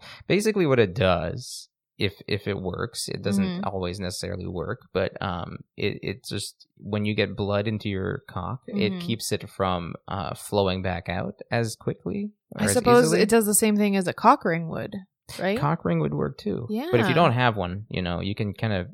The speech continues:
Speaker 1: jimmy
Speaker 2: You can,
Speaker 1: rig a cock
Speaker 2: yeah.
Speaker 1: ring with your own fingers.
Speaker 2: <laughs>
Speaker 1: But, like, it's, yeah, so basically, that, that, I think that's a common solution too, is, like,
Speaker 2: Mm-hmm.
Speaker 1: use a cock ring and it kinda keeps you firmer,
Speaker 2: Mm.
Speaker 1: possibly just
Speaker 2: Mm-hmm.
Speaker 1: kinda chubby maybe, but, you know, but in, you know,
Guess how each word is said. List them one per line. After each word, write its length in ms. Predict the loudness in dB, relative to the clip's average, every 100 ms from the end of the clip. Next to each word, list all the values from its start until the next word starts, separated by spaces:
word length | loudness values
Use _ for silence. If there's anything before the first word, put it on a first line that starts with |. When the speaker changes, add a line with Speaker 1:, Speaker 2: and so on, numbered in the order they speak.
| -16 -16 -12
Speaker 1:
jimmy 260 | -4 -2 0
Speaker 2:
You 60 |
can, 80 | 2
Speaker 1:
rig 140 | 2
a 60 | 0
cock 240 | 4 4
Speaker 2:
yeah. 160 | 6 2
Speaker 1:
ring 140 | -2
with 160 | -2 -4
your 120 | -4
own 120 | -6
fingers. 320 | -6 -6 -2 0
Speaker 2:
<laughs> 60 | 0 4 2 2 -2 -4 4
Speaker 1:
But, 120 | 6
like, 160 | 8 6
it's, 180 | 2 0
yeah, 300 | 0 2 4
so 100 | 2
basically, 540 | 4 2 2 0 0
that, 180 | 2 2
that, 100 | 2 0
I 20 |
think 180 | -2 0
that's 200 | 0 0
a 60 | -6
common 400 | -6 -6 -6 -6
solution 480 | -6 -4 -4 -6
too, 280 | -2 4 6
is, 100 | 6
like, 120 | 6 4
Speaker 2:
Mm-hmm. 60 | 2
Speaker 1:
use 120 | 0
a 60 |
cock 300 | 0 0 0 -2
ring 140 | -2
and 100 | -2
it 60 | -2
kinda 220 | -2 -2
keeps 340 | -4 -8 -6
you 140 | -6 -8
firmer, 840 | -8 -6 -2 0 0 -2 -2 -2 -6 -4
Speaker 2:
Mm. 600 | -4 -2 -4 0 0 -2
Speaker 1:
possibly 500 | -4 -2 -2 2 2
just 200 | 2 2
Speaker 2:
Mm-hmm. 80 | 2
Speaker 1:
kinda 140 | 0
chubby 440 | 2 2 2 0 0
maybe, 460 | -2 -2 -4 -4
but, 140 | -2 -2 0
you 120 | 0
know, 140 | 0 0
but 240 | 0 0
in, 320 | -2 -4 -6 -10
you 380 | -12 -10 -6
know, 160 | -4 -4